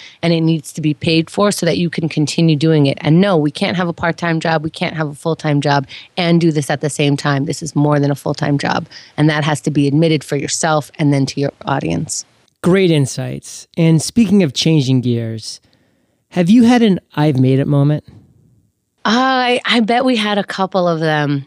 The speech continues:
Speaker 1: And, uh, I, I remember we quit our jobs. Um,
Speaker 2: Yeah.
Speaker 1: and instead of saying, "I've made it," I said, "Holy wow, I'm so
Speaker 2: <laughs>
Speaker 1: nervous." I said, uh,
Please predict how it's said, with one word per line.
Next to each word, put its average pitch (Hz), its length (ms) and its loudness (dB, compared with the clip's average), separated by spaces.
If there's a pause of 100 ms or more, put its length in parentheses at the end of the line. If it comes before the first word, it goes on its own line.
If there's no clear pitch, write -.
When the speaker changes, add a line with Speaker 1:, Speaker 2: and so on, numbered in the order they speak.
(120)
Speaker 1:
And, 170 320 -2
uh, 160 300 -2
I, 165 320 -2 (100)
I 180 80 -2
remember 180 500 0
we 165 200 -4
quit - 280 -2
our 165 120 0
jobs. 147 720 -4 (240)
Um, 147 560 0
Speaker 2:
Yeah. 156 380 -8 (200)
Speaker 1:
and 170 160 0
instead 170 400 0
of 170 100 -2
saying, 160 300 0
"I've 147 220 -2
made 151 260 2
it," 147 220 0
I 156 100 -4
said, 147 220 -4
"Holy - 840 -14 (360)
wow, 165 500 -4
I'm 170 260 0
so 254 260 0
Speaker 2:
<laughs> - 40 -20
Speaker 1:
nervous." - 420 -2 (1040)
I 165 60 0
said, 160 320 0
uh, 165 220 0